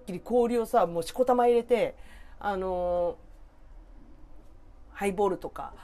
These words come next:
レモンサワーとか飲んでる人いるじゃない。あれね、あの、二、三倍はいいんですよ。もうね、ずーっとそれだとね、体冷えちゃう。胃から。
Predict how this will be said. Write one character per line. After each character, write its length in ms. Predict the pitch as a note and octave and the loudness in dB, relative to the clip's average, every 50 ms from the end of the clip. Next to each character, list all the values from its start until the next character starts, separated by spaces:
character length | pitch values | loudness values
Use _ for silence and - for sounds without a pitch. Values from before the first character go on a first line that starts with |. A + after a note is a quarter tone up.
| - - - | -20 -10 -6
レ 80 | F3+ | -4
モ 160 | F#3 F#3 F#3 F#3 | -4 -2 -2 -4
ン 60 | F3 | -4
サ 80 | F#3+ | -4
ワ 60 | F3+ E3 | -4 -4
ー 40 | |
と 60 | - - | -4 -6
か 100 | D3+ D3 | -8 -4
飲 160 | D3+ F3 F3+ | -2 -2 -2
ん 60 | F3 | -2
で 80 | D#3+ D3 | -4 -6
る 80 | D#3 | -6
人 280 | C3 - C#3 C3+ - - - - - - - - - | -8 -8 -10 -10 -10 -12 -16 -20 -20 -20 -20 -12 -8
い 60 | G3+ | -4
る 100 | G#3+ A#3 | -2 -2
じ 80 | G#3 G3+ | 0 -2
ゃ 40 | E3+ | -2
な 200 | E3 D3 C3+ - | -4 -8 -10 -14
い。 40 | - - - - - - - - - - - - - - - - | -18 -20 -20 -20 -20 -20 -20 -20 -20 -20 -20 -20 -20 -20 -14 -10
あ 180 | - D#3 G3 | -8 -6 -6
れ 300 | G3+ F#3+ F#3+ G3 G#3+ A#3 | -6 -8 -10 -6 -2 0
ね、 440 | B3 B3 B3 B3+ A#3+ A3 G#3+ F#3 - | 4 6 8 8 8 6 2 0 0
あ 120 | F#3 G3 | 0 -2
の、 260 | F#3 F#3 F#3 F3+ F3 G3 | -2 -2 -4 -4 -2 0
二、 160 | A3+ C#4+ D#4 | 2 2 4
三 100 | C5 D5 D5 C#5 C5 | 6 4 6 6 6
倍 180 | C#5 C5+ B4 B4+ C5 - - D#5 | 8 10 10 10 8 6 2 -2
は 60 | - - | -4 -4
い 80 | F#4+ F#4 | -4 -2
い 20 | |
ん 60 | D4+ | -2
で 100 | G#3+ - | -2 -4
す 80 | - - | -6 -8
よ。 100 | B2+ - - - - - - - - - - - - | -12 -14 -16 -20 -20 -20 -20 -20 -20 -20 -20 -8 -2
も 100 | C4 C4+ | 0 2
う 40 | B3+ | 2
ね、 240 | A3 F#3 - - - - - - - - - - - - G3 | 4 2 0 0 -4 -10 -20 -20 -20 -20 -20 -20 -18 -16 -12
ず 140 | G3 G3+ D4 | -8 -4 0
ー 40 | A4+ C5 C5 B4+ B4 A#4+ A#4+ | 4 6 8 8 8 6 4
っ 100 | - - | 0 -2
と 120 | G#4+ A4 | -2 0
そ 120 | - F#4+ F#4+ | 2 4 4
れ 100 | F#4 F#4 | 6 6
だ 140 | F4+ E4+ - | 6 6 6
と 160 | - F#3+ F3 | 4 0 -2
ね、 260 | D#3+ C3+ D3 D3 - - | -2 -6 -8 -10 -10 -6
体 320 | - D4 G4 A4 A4 A4 | -2 -2 0 0 0 0
冷 280 | - - - D4+ F#4 G4 | -2 0 0 0 0 0
え 60 | - | 0
ち 100 | - - | -4 -8
ゃ 80 | F3 D3+ | -8 -8
う。 60 | - - - - - - - - - - - - - - | -10 -12 -14 -16 -18 -18 -20 -20 -20 -20 -20 -18 -8 -6
胃 80 | B3 - | -6 -4
か 160 | - A3+ G#3+ | -2 -2 0
ら。 200 | G3 F#3 E3+ - | 0 0 0 -2